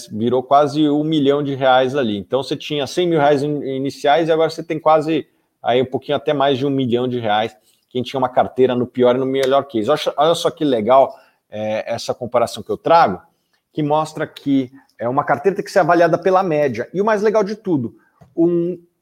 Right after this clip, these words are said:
um bom case multiplica por muitas vezes. Um case não tão bom não, não te faz perder muitas vezes, a não ser que você esteja alavancado, coisa que eu não recomendo pra maior parte das pessoas. Qual que é a pior perda que você pode ter num, num investimento em ações?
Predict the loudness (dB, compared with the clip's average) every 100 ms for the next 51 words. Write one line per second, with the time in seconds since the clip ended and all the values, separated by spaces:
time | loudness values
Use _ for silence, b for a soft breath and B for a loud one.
0 | _ _ _ _ 0 4 4 4 6 6
1 | 6 2 -6 -14 _ _ _ _ _ -8
2 | -8 -6 -8 -6 -2 -2 0 -2 0 0
3 | 2 0 -2 -4 -8 -2 0 0 -2 0
4 | 0 4 2 2 -4 -12 _ _ _ -14
5 | -8 -8 -6 -8 -8 -6 -6 -4 0 2
6 | 2 0 -2 0 0 0 -4 -4 -6 -6
7 | -6 -8 -4 -2 0 0 -2 2 2 2
8 | -2 b b b -8 -6 -4 -4 -4 -6
9 | -8 -10 -8 -8 -6 -4 -4 -4 -8 -10
10 | -6 0 0 0 -6 b b b 0 2
11 | 4 4 2 4 0 0 -4 -4 0 0
12 | -2 -8 -6 -6 -8 -8 -8 -8 -10 -10
13 | -8 -8 -8 -8 -6 -6 -8 -14 -14